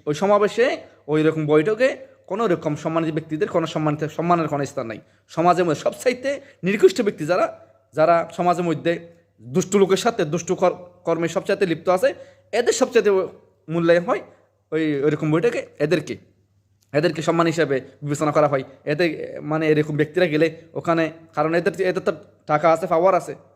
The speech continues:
হ্যাঁ, সেই যাই করুক না কেন, তার সম্মান সবচেয়ে উ-, উ-, মানে, উপরে থাকতে হবে। এরকম এখন সমাজের এখন প্রচলন। তো পরিশেষে আমি এটা বলতেছি যে আমাদের সমাজের এরকম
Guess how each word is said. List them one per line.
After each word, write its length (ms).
হ্যাঁ, 360
সেই 460
যাই 200
করুক 160
না 120
কেন, 220
তার 100
সম্মান 320
সবচেয়ে 440
উ-, 280
উ-, 120
মানে, 160
উপরে 160
থাকতে 220
হবে। 200
এরকম 300
এখন 140
সমাজের 360
এখন 280
প্রচলন। 340
তো 80
পরিশেষে 400
আমি 180
এটা 160
বলতেছি 460
যে 140
আমাদের 380
সমাজের 480
এরকম 540